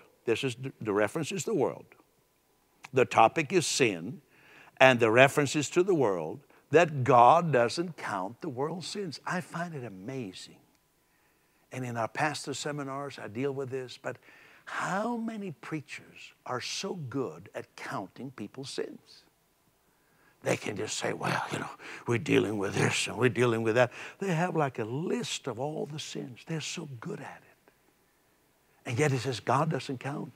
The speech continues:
the world's sins." They say, "Well, in our country, you know, we have a,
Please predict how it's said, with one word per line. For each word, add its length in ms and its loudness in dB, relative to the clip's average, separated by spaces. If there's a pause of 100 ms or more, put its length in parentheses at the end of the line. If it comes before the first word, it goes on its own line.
(180)
the 80 0
world's 360 0
sins." 280 -8 (1160)
They 80 -8
say, 100 4
"Well, 200 12
in 100 8
our 220 12
country, 440 10
you 80 6
know, 140 4
we 160 2
have 240 8
a, 160 4